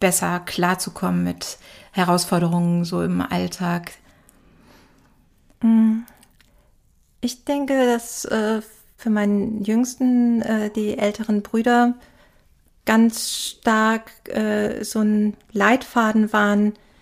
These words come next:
Speaker 2: wenn er nicht verstanden hat, warum äh, so und so reagiert worden ist oder so, dann hat er das kopiert. Er hat sich da sehr, sehr stark nach seinen Brüdern gerichtet. Insgesamt, ähm,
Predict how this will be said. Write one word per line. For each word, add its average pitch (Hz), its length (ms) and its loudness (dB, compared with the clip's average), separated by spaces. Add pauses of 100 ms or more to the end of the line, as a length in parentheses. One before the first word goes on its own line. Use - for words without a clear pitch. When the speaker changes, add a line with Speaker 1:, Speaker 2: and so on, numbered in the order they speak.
(680)
Speaker 2:
wenn 208 200 2
er 208 120 4
nicht 208 180 2
verstanden 233 480 4
hat, - 280 -2
warum 233 640 4 (720)
äh, 214 500 2
so 214 140 -2
und 214 160 2
so 208 120 -2
reagiert 208 640 -2
worden 202 300 0
ist 202 300 -2
oder 202 180 -2
so, 208 120 -4
dann 208 240 0
hat 220 120 -4
er 214 80 0
das - 380 -4
kopiert. 233 680 -4 (300)
Er 202 140 -4
hat 220 120 -6
sich 214 200 -6
da 220 400 0 (140)
sehr, 233 300 0
sehr 220 180 -2
stark 214 360 -4
nach 208 120 0
seinen 202 300 -2
Brüdern 233 380 0
gerichtet. 240 580 -4 (1800)
Insgesamt, 240 1600 2
ähm, 220 640 2